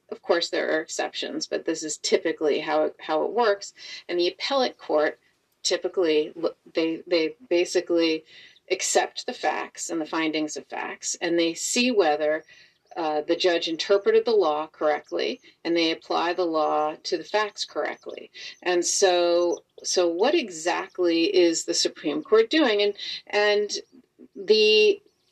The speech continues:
the, what is strange, okay, and so the Supreme Court could take years. Okay, by the time someone is convicted, like, say, if we're talking a criminal case or a civil case, it doesn't really matter.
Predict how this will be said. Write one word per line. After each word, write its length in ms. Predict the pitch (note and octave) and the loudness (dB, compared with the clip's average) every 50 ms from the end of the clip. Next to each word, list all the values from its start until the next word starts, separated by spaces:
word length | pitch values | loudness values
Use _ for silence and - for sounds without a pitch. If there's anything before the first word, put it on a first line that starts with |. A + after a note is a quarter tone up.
| _ - | _ -10
the, 640 | G3+ G3+ G#3+ G#3+ G#3 G#3 G#3 G#3 G#3 G#3 G3+ F#3+ - | 2 4 6 8 8 8 8 8 8 8 6 6 8
what 160 | G3 G#3 G#3+ | 8 8 8
is 120 | A3+ A3 | 8 4
strange, 840 | - - - - D#4 D#4 D4 C#4+ C4 A3+ F#3 E3 D#3 F3+ A3 C4 - - | 2 0 0 2 2 2 2 2 2 2 2 0 0 -2 -4 -4 -4 -4
okay, 240 | - - - G3 | -2 2 2 4
and 80 | F#3+ F#3+ | 4 4
so 140 | - A#3 A3+ | 2 0 0
the 120 | A3+ B3+ | 0 -2
Supreme 300 | B3+ - - - E4 E4 | -4 -2 -2 0 0 0
Court 140 | E4 E4+ D4+ | 0 -2 -4
could 120 | - D4+ | -6 -6
take 180 | - C4+ C#4+ B3+ | -4 -4 -2 0
years. 800 | B3+ B3+ B3+ C4 C#4 C#4+ C4+ G#3 - - - - - - - - _ _ _ - - - | 0 2 2 2 2 2 2 2 0 -2 -6 -8 -8 -8 -8 -12 _ _ _ -20 -14 -12
Okay, 340 | F#3 F#3+ G3+ G3+ G3 G3 - _ _ _ | -4 2 4 4 4 2 -2 _ _ _
by 140 | - G3+ G3+ | -2 0 0
the 80 | G#3+ | 0
time 480 | A3+ - - C4+ C4 C4+ C#4 C#4+ C#4+ D4+ - - - - - - _ | 0 -2 -4 -2 0 0 0 -2 -2 -6 -10 -14 -18 -20 -20 -18 _
someone 400 | - - A#3 A3+ A3 A3 A3 G#3 | -6 -4 -4 -2 -2 -2 0 0
is 260 | G3+ F#3+ F#3 F#3 - | 0 0 -2 -4 -8
convicted, 560 | - - G3+ F3+ E3+ F3+ E3+ - - E3+ D3+ | -6 -2 -2 2 2 2 0 2 0 -2 -2
like, 160 | - - - | -2 -6 -8
say, 200 | - - E3+ D3+ | -2 2 4 4
if 200 | E3 F3 - - - | 4 2 -4 -12 -16
we're 80 | D#3 - | -14 -6
talking 380 | - E3+ D3 D3+ - E3 D#3+ | -4 -4 -4 -2 -4 -4 -4
a 40 | D3+ | -4
criminal 400 | D3 - - F3+ E3+ D#3+ D3 C#3 | -2 0 0 0 2 0 -2 -4
case 340 | - - E3+ E3+ E3+ F3 - | -2 0 2 2 2 0 -2
or 100 | F3 E3+ | -2 -2
a 40 | E3+ | -2
civil 300 | - - D4+ D4 - - | 4 4 4 4 4 -2
case, 320 | - - - - - - | -2 0 0 0 0 -2
it 80 | - - | -2 -4
doesn't 240 | G3+ F#3 - - - | -4 -4 -4 -4 -4
really 220 | - D#3+ E3 E3 | -4 -4 -2 -2
matter. 440 | F3 F#3 F3 D#3+ D3 D#3+ E3+ G3+ | -2 0 0 0 0 0 0 -2